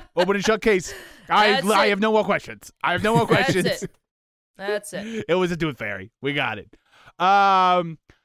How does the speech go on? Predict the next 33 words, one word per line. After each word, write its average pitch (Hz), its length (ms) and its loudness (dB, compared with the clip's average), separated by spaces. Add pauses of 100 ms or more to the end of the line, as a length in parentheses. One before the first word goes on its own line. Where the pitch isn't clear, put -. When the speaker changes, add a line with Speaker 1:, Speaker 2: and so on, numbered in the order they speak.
(280)
Speaker 2:
I 190 160 2
will 220 120 2
say, 185 220 -2
guys, 156 280 0
this 151 160 -10
is 165 120 -8
a 160 80 -10
serious 139 760 -6 (540)
topic. 113 360 -8
I 104 60 -10
don't 110 80 -12
mean 110 140 -12
to 110 60 -12
bring 98 400 -16 (800)
the 98 80 -18
room 101 220 -12
down, 85 380 -18 (320)
but, 110 300 -8 (560)
um, 113 640 -4 (340)
look, 139 160 -6
guys, 127 200 -4
a 131 60 -4
living 139 400 -4
will, 101 300 -14 (380)
okay? 131 500 -2
Speaker 1:
<laughs> - 40 -20 (680)
Speaker 2:
Uh, 135 580 0
it's 139 180 -6
an 139 80 -2
Speaker 1:
That's 131 60 -8
Speaker 2:
important 185 380 0
Speaker 1:
right. 190 60 -12
Speaker 2:
thing. 202 380 -2